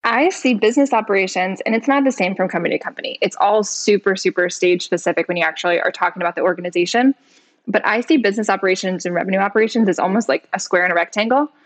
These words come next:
Like, a square is revenue operations. And to me, it's always a type of business operations. And then business operations can be a lot of different things. And that's how we've structured it at Lunchbox. It's what I came in to hopefully build. And so far, we're pulling it off.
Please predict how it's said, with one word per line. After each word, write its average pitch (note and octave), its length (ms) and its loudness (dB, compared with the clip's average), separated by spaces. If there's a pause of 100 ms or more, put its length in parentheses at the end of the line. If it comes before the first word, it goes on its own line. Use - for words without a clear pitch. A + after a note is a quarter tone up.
(120)
Like, - 80 0
a G3 40 2
square G#3 560 0 (420)
is G#3 160 0
revenue F#3+ 240 2
operations. E3+ 680 -2 (240)
And G3 200 0
to G#3+ 100 0
me, G#3+ 200 4
it's - 200 -2
always G3 360 4
a F#3+ 120 0
type - 400 -2
of F3+ 120 -2
business - 300 -6
operations. A3+ 600 2
And G3+ 120 2
then F#3+ 120 2
business G3 300 2
operations F3+ 460 0
can F#3 160 -6
be F3+ 60 -2
a E3+ 80 0
lot E3 160 0
of - 60 -6
different - 260 -12
things. - 320 -6
And G3 140 0
that's F#3 340 -2 (600)
how F#3+ 220 0
we've F#3+ 180 4
structured F#3 460 -2
it F3+ 320 0
at G3+ 200 -2
Lunchbox. F3 580 -2
It's E3+ 160 -6
what F3+ 100 0
I F3 80 2
came F3+ 260 -4
in E3+ 180 -4
to E3+ 100 -6
hopefully F#3 380 0
build. E3 440 2
And F3 360 -6
so F#3 160 2
far, F3+ 180 0
we're F3+ 80 2
pulling F3 260 0
it E3 100 0
off. F3 260 -2